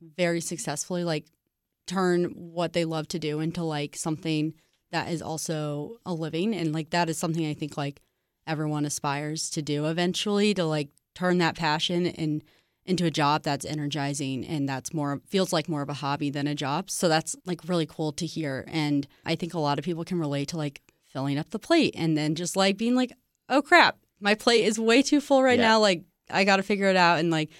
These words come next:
Speaker 1: cut back a little bit," and, like, finding that balance, even though it's, it seems to come, like, m-, naturally to you.
Speaker 2: Mm-hmm.
Speaker 1: But I think that's something that's, like,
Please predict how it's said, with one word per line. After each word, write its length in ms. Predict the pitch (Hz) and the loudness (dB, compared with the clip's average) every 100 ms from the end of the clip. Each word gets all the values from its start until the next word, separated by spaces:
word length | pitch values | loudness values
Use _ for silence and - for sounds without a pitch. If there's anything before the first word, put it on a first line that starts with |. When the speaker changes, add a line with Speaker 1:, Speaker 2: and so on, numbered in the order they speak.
| _ _ _ - | _ _ _ 0
Speaker 1:
cut 180 | 202 196 | 2 4
back 280 | 175 180 | 4 2
a 40 | 175 | 0
little 200 | 165 156 | -2 0
bit," 240 | 156 151 | 2 2
and, 140 | 143 156 | 0 -2
like, 200 | 139 139 _ _ _ _ | -2 -6 _ _ _ _
finding 420 | - 185 170 165 | 2 4 6 6
that 140 | 160 147 | 4 2
balance, 380 | 156 156 151 - | 0 0 -2 -4
even 240 | 160 151 | -2 0
though 180 | 143 143 | 0 0
it's, 280 | 147 - - _ - | -4 -6 -12 _ -10
it 240 | 160 - | -10 -6
seems 220 | - 156 | 0 0
to 80 | 160 | 0
come, 180 | - 143 | -4 -4
like, 180 | 117 - | -4 -8
m-, 220 | 208 175 - _ | -12 -14 -16 _
naturally 580 | 180 147 135 - - 127 | -6 -4 -2 -4 -6 -4
to 140 | - 165 | -2 -2
you. 280 | 131 101 - - | 0 -2 -6 -16
Speaker 2:
Mm-hmm. 140 | - - | -20 -4
Speaker 1:
But 120 | 170 | 0
I 100 | 160 | 2
think 220 | 160 175 | 0 -2
that's 180 | 160 151 | -2 -2
something 260 | 156 156 139 | -2 0 0
that's, 200 | 127 - | -2 -6
like, 240 | 160 - | -10 -12